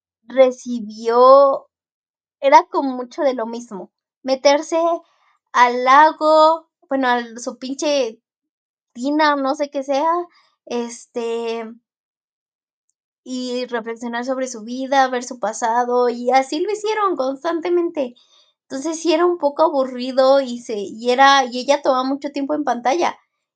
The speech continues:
y era como de, "Mm, mejor veamos qué está pasando en Hawkins".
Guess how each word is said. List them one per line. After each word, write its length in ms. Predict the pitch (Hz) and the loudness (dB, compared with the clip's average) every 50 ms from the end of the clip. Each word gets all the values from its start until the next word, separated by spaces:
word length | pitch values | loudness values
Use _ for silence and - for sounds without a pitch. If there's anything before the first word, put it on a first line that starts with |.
| _ _ | _ _
y 100 | - 226 | -6 -2
era 220 | 240 262 262 262 - | 0 0 0 -2 -4
como 220 | 233 233 226 208 | -6 -4 -4 -2
de, 280 | 202 202 208 185 - - - | -2 -2 -4 -4 -6 -10 -12
"Mm, 240 | 196 196 165 196 247 - _ _ _ _ _ _ _ _ _ _ | -16 -14 -14 -14 -16 -18 _ _ _ _ _ _ _ _ _ _
mejor 340 | 320 302 320 - 403 415 427 | -14 -12 -8 -6 -6 -4 -2
veamos 480 | 453 466 453 453 440 440 440 427 427 - - - | 0 0 0 0 -2 -4 -6 -6 -8 -12 -12 -10
qué 100 | - 427 | -10 -10
está 180 | 415 427 440 427 427 | -8 -10 -12 -12 -10
pasando 340 | - 349 - 370 370 370 359 | -10 -10 -8 -8 -8 -6 -8
en 80 | 349 330 _ | -8 -8 _
Hawkins". 580 | 370 359 _ _ 262 262 - 247 - _ _ | -18 -20 _ _ -14 -12 -12 -16 -18 _ _